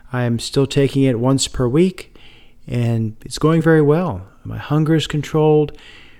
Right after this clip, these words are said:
really no negative side effects at all.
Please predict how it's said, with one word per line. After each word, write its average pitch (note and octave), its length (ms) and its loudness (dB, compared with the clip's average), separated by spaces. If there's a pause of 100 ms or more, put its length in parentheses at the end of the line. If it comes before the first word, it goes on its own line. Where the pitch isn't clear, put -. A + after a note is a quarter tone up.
(140)
really C#3+ 240 6
no C3+ 220 4
negative C3+ 400 4
side C#3 260 2
effects C#3 440 0
at C3+ 80 2
all. C3+ 440 0